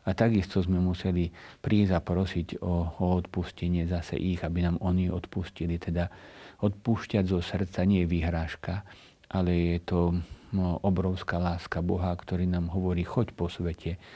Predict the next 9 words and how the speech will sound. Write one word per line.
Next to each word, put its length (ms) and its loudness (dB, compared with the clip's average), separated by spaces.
a 80 -2
maj 320 6
sr-, 320 0
srdce 400 0
naplnené 800 -2
láskou 560 0
a 80 -2
nie 160 -2
nenávisťou." 720 -6